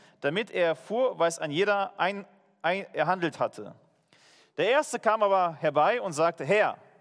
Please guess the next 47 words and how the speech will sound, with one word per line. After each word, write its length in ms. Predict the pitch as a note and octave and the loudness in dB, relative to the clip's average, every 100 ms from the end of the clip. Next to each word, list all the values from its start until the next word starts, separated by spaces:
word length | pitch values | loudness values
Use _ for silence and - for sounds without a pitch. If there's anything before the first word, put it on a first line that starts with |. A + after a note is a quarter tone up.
| _ _ - | _ _ 0
dein 240 | D#3+ A3 | 2 0
Pfund“, 480 | - G3 B3+ - - _ _ | -2 -4 -4 -8 -16 _ _
also 320 | - B2 A2+ - | -6 -4 -6 -6
Währung 320 | D#3 D3+ C#3 | -6 -6 -10
von 160 | - A#2+ | -10 -4
damals 360 | C3+ C3 B2 | -2 -2 -6
irgendwie, 340 | B2 A#2+ B2 A#2+ - - | -10 -10 -10 -12 -20 -2
„hat 360 | G#3+ A#3 - | 0 0 -6
zehn 280 | - G3+ A#3+ | -2 -2 -2
Pfunde, 540 | A3 A3 G#3+ G3+ G3 F#3 - - _ - | -4 -6 0 0 0 -4 -16 -20 _ -4
äh, 300 | D#3 D#3+ D#3+ | 0 0 0
hinzugewonnen.“ 640 | F3 F#3+ D#3 A#2+ G2+ F#2+ - - | -4 -6 -8 -6 -8 -10 -16 -6
Also 160 | D3+ | -2
er 100 | A3 | 0
hat 80 | A3+ | 0
ein 200 | A3 B3 | 0 0
einziges 420 | A#3+ A3+ G3 F#3+ | -2 -4 -6 -4
gehabt 300 | G3 G3+ B3+ | 2 2 0
und 120 | - F#3+ | -4 0
er 140 | F#3 | 0
hat 160 | G3 - | 0 -4
dieses 320 | D#3+ B3 B3+ | -8 -6 -4
eine 460 | - F#3+ G#3 A#3 E3 | -2 0 0 -4 -8
so, 400 | C#3 G#3+ D4+ - - _ _ _ | -4 0 0 -2 -8 _ _ _
also 180 | - F3 | 0 2
er 140 | A3+ G3+ | 2 2
war 140 | G#3 | 2
nicht 180 | A3+ - | 0 -4
faul, 360 | - G3 C4 | 2 4 4
er 120 | A#3+ G3+ | 2 0
hat 100 | G3 | 0
nicht 200 | F3+ F3+ | -6 -2
irgendwie 280 | F#3 G3+ | -2 0
rumgesessen, 560 | F#3 G#3+ C4 G3 A3 A3 | -2 -2 -2 -2 -2 0
sondern 220 | G3+ F#3+ - - - | -2 -2 -8 -8 0
er 100 | - | 0
hat 100 | G3 | 2
diese 200 | F3+ F#3+ | -2 2
Gabe, 360 | F3+ A3 B3 | 4 4 2
dieses 280 | F#3+ F#3+ E3+ | -2 -2 0
Talent, 420 | - F#3 A3 B3 | 2 2 2 0
dieses, 200 | G#3+ F3 | -6 -2
was 180 | F#3 F3 | -2 0
Gott 160 | G#3 G#3+ | 0 0
ihm 120 | F#3 | 0
anverantwortet 580 | G#3+ B3+ G3+ F3+ E3+ D#3+ | 0 0 -2 -2 -4 -2
hat, 140 | D#3+ | -4